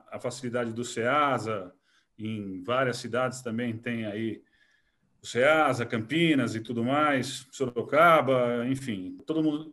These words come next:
todas as, essas, essas cidades têm os, os seus ceasas, mas também tem, ah, os viveristas. E é muito importante a gente visitar viveiro, porque você,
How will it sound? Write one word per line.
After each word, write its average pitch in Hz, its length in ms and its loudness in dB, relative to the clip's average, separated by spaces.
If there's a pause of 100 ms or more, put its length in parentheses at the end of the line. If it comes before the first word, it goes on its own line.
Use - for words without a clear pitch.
todas 156 280 2
as, 135 200 0
essas, - 640 -4
essas 123 220 -8
cidades 135 340 0
têm 123 220 -4
os, 110 380 -8 (100)
os 107 240 -12
seus 117 180 -6
ceasas, 151 600 -2 (340)
mas 143 200 0
também 165 280 2
tem, 160 480 -2 (380)
ah, 131 680 2
os 123 140 0
viveristas. 135 840 0 (420)
E 151 40 -2
é 151 60 4
muito 196 220 2
importante 160 580 0
a - 20 0
gente 123 260 -4
visitar 117 380 -2
viveiro, 127 520 0
porque 123 280 -6
você, 131 1400 -2